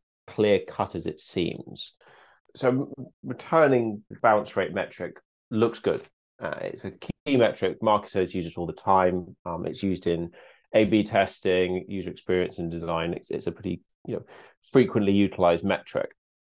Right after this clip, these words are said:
um, as much as it may not be a perfect one. The removal of it in G A four obviously disrupts that activity quite significantly. Bringing it back in initially seems good because you're, "Excellent, I can continue reporting bounce rate."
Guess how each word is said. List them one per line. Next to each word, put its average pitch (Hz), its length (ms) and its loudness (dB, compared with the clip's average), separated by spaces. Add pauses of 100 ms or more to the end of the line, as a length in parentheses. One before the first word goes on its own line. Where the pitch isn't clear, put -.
um, 87 240 -2
as 92 140 2
much 98 240 2
as 90 80 -4
it 92 160 0
may 87 100 0
not 85 160 0 (120)
be 87 80 0
a 85 40 0
perfect - 560 2
one. - 220 -4 (1080)
The 127 120 2
removal 147 460 10
of 110 160 4
it 101 100 -6
in 110 80 0
G 107 120 4
A 104 80 6
four 101 260 6
obviously 92 380 -4 (320)
disrupts - 580 2
that 98 220 0
activity 90 440 -6
quite - 200 -4
significantly. - 800 -6 (580)
Bringing 151 300 6
it - 160 2
back 113 320 0
in 90 360 2 (160)
initially 110 720 0
seems 95 320 -6
good 151 200 6
because 98 180 -6
you're, 92 200 2
"Excellent, - 380 -2
I 90 80 -2
can 87 160 -10
continue 87 400 -6
reporting 85 420 -4
bounce 110 320 2
rate." - 240 -6